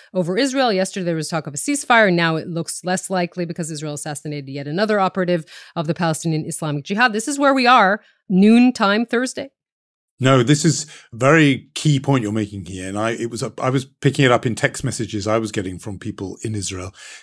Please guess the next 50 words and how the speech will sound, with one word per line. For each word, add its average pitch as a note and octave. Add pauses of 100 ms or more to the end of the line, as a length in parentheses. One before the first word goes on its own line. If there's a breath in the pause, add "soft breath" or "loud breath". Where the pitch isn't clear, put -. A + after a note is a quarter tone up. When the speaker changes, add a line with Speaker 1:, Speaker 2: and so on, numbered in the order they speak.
Speaker 2:
suggesting B2+
that A#2
in A2+
some B2+
ways A2+
it's A#2
the B2
waiting A#2 (240)
that G2+
is G#2+
worse G2+ (420 loud breath)
because A2
Speaker 1:
Yeah. G#2
Speaker 2:
you A2
start A#2
imagining, A2 (160)
what B2
are C3+
they B2+
gonna G#2+
do? A2+
Are G#2
they A#2+
gonna C3
do A#2+
something A2+
completely A2+
different? - (460 loud breath)
Uh, A2
some A2
Speaker 1:
Mm. A2+
Speaker 2:
other B2
kind A2+
of G2+
tactic? D3+ (380 soft breath)
And G#2
people, G#2+
obviously, A2
memories G#2+
are F#2
still A2
fresh -
of F#2
the F#2+
Second G2+
Intifada F#2+ (340)
nearly A2+
two -
decades B2+
ago, E2+